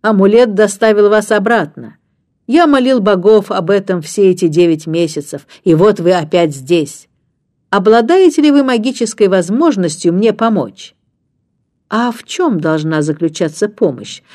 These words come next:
спокойно спросил египтянин. «Надо вызвать большую волну,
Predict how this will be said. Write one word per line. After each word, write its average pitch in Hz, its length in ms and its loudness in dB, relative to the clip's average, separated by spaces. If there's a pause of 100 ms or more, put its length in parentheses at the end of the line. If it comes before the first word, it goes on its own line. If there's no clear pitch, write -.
(100)
спокойно 160 540 -4
спросил 156 440 -8
египтянин. 151 840 -8 (640)
«Надо 196 360 0
вызвать 185 380 2
большую 190 460 2
волну, 180 580 0